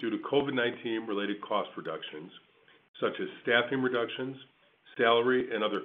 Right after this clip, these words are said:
compensation adjustments, and reductions to other variable expenses. Operating expenses benefited from the Com-,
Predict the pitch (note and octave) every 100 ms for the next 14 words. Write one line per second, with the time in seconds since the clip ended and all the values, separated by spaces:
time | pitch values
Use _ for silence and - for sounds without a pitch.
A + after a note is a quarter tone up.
0 | G#2 F#2+ - - A#2 - B2 A#2+ A#2 A2+
1 | B2+ B2+ - - - - _ C3 B2+ C3
2 | C3+ C3 C3 B2 A2+ B2 B2 A#2 A#2 A#2
3 | G#2 G2 F#2 - F#2+ E2+ C#2+ B1+ - _
4 | _ _ _ _ _ _ _ _ _ -
5 | B2+ D3 E3 D3+ D3 - C3+ B2+ D3 C3+
6 | - A#2+ G#2+ G2+ G2 A2 - A#2 G2+ -
7 | A#2 A2